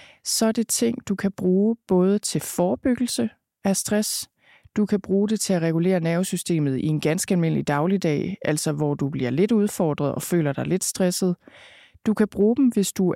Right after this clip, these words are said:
er inde i en kritisk stress, stresstilstand, altså måske er du delvis sygemeldt, måske er du ikke det, men føler dig meget stresset og presset, har alle mulige symptomer, har svært ved at sove.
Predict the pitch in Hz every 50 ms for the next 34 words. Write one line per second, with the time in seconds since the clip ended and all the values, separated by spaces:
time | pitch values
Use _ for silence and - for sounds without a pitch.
0 | - - 165 165 160 156 151 151 147 - - _ _ _ - 190 202 208 220 220
1 | - - 180 180 - - - 214 202 220 214 - - - - - 180 185 - -
2 | - - - - - - 180 185 - - 165 156 - - 160 147 - - 160 -
3 | 170 165 160 - - 190 185 170 - - _ - 156 147 143 135 - - 76 -
4 | - - - - - - _ _ _ - 180 185 196 196 185 170 160 - - 196
5 | 202 208 202 180 147 - - 151 143 - - 170 156 - - 143 - 135 - -
6 | - 185 214 - 233 - - 180 175 190 - - - - - - - - - _
7 | _ 190 190 190 185 - - 196 180 180 175 170 160 165 156 170 180 185 - -
8 | - 160 165 - - 165 - - - - 165 165 175 - - 170 156 160 - -
9 | 190 - - - 175 180 190 202 196 190 190 175 165 165 165 170 165 - - 156
10 | 156 156 - 185 170 160 156 147 147 - - 156 - - 185 180 165 156 165 151
11 | 151 - - - 156 151 156 160 165 170 175